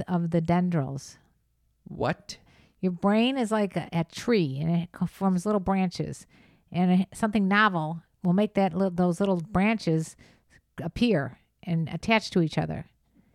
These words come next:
Speaker 1: If you don't have that, then the brain rusts and it's boring.
Speaker 2: Oh, you wanna talk about brain rust?
Speaker 1: Yes.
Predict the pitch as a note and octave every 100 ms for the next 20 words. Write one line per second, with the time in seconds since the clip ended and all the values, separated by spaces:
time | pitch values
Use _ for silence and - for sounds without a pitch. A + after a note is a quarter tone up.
0 | _ - F3 A3 A#3 A3 A#3+ C4 F3+ F#3
1 | G#3+ - _ _ _ _ G3+ G#3+ G3 G3+
2 | A3+ G3 D#3+ F#3+ - - - D3+ D3+ E3
3 | E3 D3 C#3 C3+ _ _ _ _ _ _
4 | - D#3 C#3+ B2+ E3 C#3 B2 - C#3+ C3+
5 | G#2 - - - - F3 C4+ - -